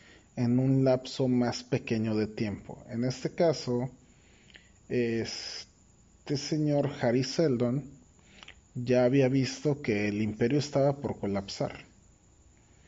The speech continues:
Así que ideó un plan, no para evitar el colapso del imperio, sino para rescatar la civilización,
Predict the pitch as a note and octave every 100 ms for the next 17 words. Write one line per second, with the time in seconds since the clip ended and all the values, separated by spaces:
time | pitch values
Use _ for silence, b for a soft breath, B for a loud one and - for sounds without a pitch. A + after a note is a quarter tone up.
0 | B B B B - C3 - C3+ C3+ D#3
1 | D3 B2+ B2 B2+ F3 G#3 G#3 A3+ C#3+ C3
2 | D#3+ - - _ _ _ _ b b b
3 | b b b b - E3 A3+ - A#3+ F#3
4 | D#3+ - F3+ F#3+ F#3 D3+ C#3+ C#3+ C#3+ D#3+
5 | C3+ A#2 A2+ - D#3 G#2 F#2 - A2+ B2
6 | D3 C#3+ C#3+ D3+ - C3 - C3 C#3 C3+
7 | - A#2 G#2+ G#2+ - G2 - D#3 A2 -